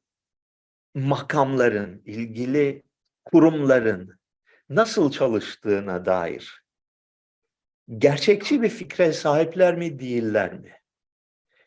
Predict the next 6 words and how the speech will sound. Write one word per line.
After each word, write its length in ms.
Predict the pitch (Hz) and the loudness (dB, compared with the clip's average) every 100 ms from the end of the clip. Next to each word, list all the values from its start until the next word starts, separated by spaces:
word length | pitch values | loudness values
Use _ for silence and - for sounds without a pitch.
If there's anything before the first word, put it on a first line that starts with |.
| _ 180 | _ -2
Yani 420 | 233 202 107 - _ _ _ _ _ _ _ _ _ _ _ _ _ _ _ _ _ _ _ 151 | 2 2 0 -8 _ _ _ _ _ _ _ _ _ _ _ _ _ _ _ _ _ _ _ -8
dış 220 | 170 233 - | -6 -2 2
politika 540 | 180 170 - - 135 | 2 0 -4 -2 0
bürokrasisinin, 800 | 113 92 - - 92 - 87 87 _ _ _ _ _ _ _ _ _ _ | 0 -2 -6 -10 -12 -14 -14 -16 _ _ _ _ _ _ _ _ _ _
güvenlik 720 | 131 110 117 117 143 - - | -10 -2 0 0 -2 -6 -2
bürokrasilerinin, 1080 | 117 107 - 90 - 101 90 87 92 - | 2 2 0 -6 -8 -8 -4 -4 -6 -12